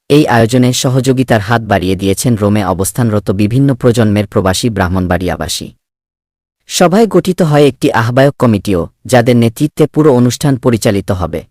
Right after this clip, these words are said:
সভায় অংশগ্রহণকারী কয়েকজন, "এই ধরনের অনুষ্ঠান আমাদের মধ্যে সৌহার্দ্য, ভ্রাতৃত্ব এবং একতা গড়ে তোলে। আমরা সবাই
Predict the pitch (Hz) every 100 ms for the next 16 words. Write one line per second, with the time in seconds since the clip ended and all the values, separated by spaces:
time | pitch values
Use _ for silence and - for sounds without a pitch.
0 | _ - 147 143 170 131 127 143 127 127
1 | 131 120 117 117 117 101 120 113 - 147
2 | 147 160 175 180 139 123 127 - 151 123
3 | 117 107 107 98 87 127 - 120 104 90
4 | 92 85 _ - 120 113 139 - 156 143
5 | 120 117 - 107 - 117 101 92 90 85
6 | 69 - _ _ _ _ _ _ _ _
7 | _ 131 156 175 - 117 92